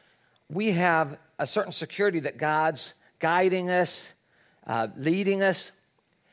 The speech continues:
You get these impressions, these feelings inside that say, "That seems right." But let me tell you this. You never know for sure if that impression's right.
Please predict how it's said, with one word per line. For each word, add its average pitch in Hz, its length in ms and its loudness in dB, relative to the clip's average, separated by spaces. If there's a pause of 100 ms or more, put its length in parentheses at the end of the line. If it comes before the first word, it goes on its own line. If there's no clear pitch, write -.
(220)
You - 100 -8
get 151 120 2
these 165 160 -4
impressions, 175 560 -2
these 147 160 -10
feelings 175 380 -2
inside 160 400 -2
that 135 100 -12
say, 147 160 -4
"That 139 180 -8
seems 147 240 -10
right." 147 300 -2 (260)
But 160 100 -2
let 196 100 0
me 196 60 -4
tell 202 120 0
you 185 80 2
this. 185 320 -2 (1800)
You 160 240 -6
never 208 920 0
know 190 460 2
for 180 200 -6
sure 185 320 0
if 147 80 -2
that 147 140 2
impression's 127 420 -8
right. 98 260 -6